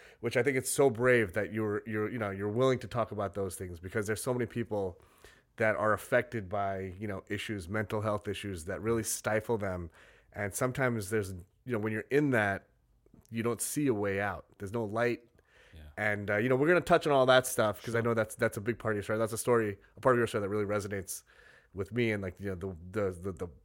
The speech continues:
Speaker 1: the, s-, you know, and how beautiful of a person you are. So
Speaker 2: Thank you,
Speaker 1: welcome
Speaker 2: man.
Speaker 1: to the podcast, man. And I couldn't be more excited to have this conversation.
Speaker 2: Wow, that's, that's an intro right there. I appreciate you, Doc. I appreciate you a lot, man.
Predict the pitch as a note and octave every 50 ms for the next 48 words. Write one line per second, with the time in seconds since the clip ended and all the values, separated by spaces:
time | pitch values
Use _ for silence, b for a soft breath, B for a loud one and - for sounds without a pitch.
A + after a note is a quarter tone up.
0 | _ - - G#2 G2 - - - C2 D2+ - - G#2+ G2 F2 F2 F#2 G2 G#2 A2+
1 | G#2 F#2+ G#2+ A2+ A2 G2+ - A2 G2+ F#2+ F2+ F2+ - A#2 G#2+ G#2 - G2 F2 F2+
2 | F2+ F2+ F#2 F2+ D2+ D2 - - F#2+ F2+ F2+ - - - F#2+ A#2 B2 A#2 - -
3 | G2 G#2+ B2+ C3+ C3+ D3+ C3+ C#3+ C3 B2 - C3 A#2+ A#2+ A#2 - B2+ A#2+ A2 -
4 | - A#2+ A#2 A2+ A2+ G#2 G2+ - - A#2 G#2+ A2+ G#2+ G#2+ G#2 G2+ - - - G#2
5 | G2 F#2+ - - G2 F#2+ F2+ F#2+ F2+ - - F#2 F2+ F2 - - F2+ F2+ F2 -
6 | - E2 D#2+ - - F2+ F#2 F2+ F2+ F2+ G2 A2 - - - A2 A2 A#2+ - G2+
7 | E2 F2 G2+ G#2+ G2+ - - F#2 F2+ F2 E2+ E2+ E2+ D#2+ - G2+ F2+ F2+ E2+ E2+
8 | F2 E2+ E2 - - G2+ F#2+ F2 - F2+ E2 D#2+ - - D2+ F2 E2 D#2+ D#2+ E2
9 | - - - E2+ F2 E2 - - F#2+ - - D#2+ D#2+ - - E2 E2 D#2+ D2+ C#2+
10 | C2+ C#2 C#2+ D2 D2